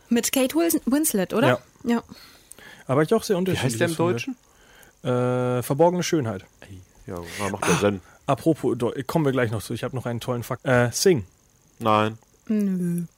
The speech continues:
Speaker 3: Warst du schon drin, Freddy?
Speaker 2: Nee, immer noch nicht. Aber ich geh noch rein, ja.
Speaker 3: <laughs>
Speaker 2: Wie wär's mit Die Vampirschwestern drei, Reise nach Transsilvanien?
Speaker 3: Ich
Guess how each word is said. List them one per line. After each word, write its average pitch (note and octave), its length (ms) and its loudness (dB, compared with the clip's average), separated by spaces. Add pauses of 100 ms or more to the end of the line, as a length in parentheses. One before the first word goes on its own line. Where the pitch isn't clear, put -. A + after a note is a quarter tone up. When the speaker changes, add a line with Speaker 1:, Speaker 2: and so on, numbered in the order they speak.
(380)
Speaker 3:
Warst - 160 -4
du - 40 -8
schon G#2 160 -6
drin, F2 200 -2
Freddy? G#3 340 -2 (300)
Speaker 2:
Nee, A#2+ 380 -2
immer A#2 140 -4
noch A2 100 -2
nicht. G#2+ 280 -6
Aber B2 160 6
ich A#2+ 100 -2
geh B2+ 100 -2
noch A2 180 -2
rein, G2+ 180 -4
ja. G2 160 -10 (400)
Speaker 3:
<laughs> - 760 -10
Speaker 2:
Wie A#2 140 -2
wär's C#3 180 6
mit C#3+ 200 2
Die C3+ 120 2
Vampirschwestern C#3 800 4
drei, C#3 240 4
Reise C3 260 4
nach B2 140 2
Transsilvanien? C3 540 0
Speaker 3:
Ich A2 60 2